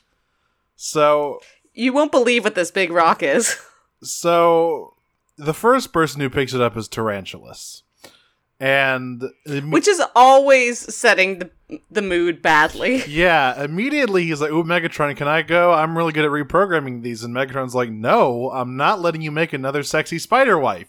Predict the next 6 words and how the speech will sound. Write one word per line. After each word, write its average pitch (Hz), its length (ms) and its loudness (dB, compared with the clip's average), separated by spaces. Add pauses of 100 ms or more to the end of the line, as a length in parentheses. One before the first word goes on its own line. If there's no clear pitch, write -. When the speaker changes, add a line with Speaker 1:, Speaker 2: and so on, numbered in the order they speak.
(120)
Speaker 1:
you 120 100 -18
fucking 135 420 -4
weirdo. 143 600 -2
You're 147 160 -4
staying 190 460 0
here." 160 500 -6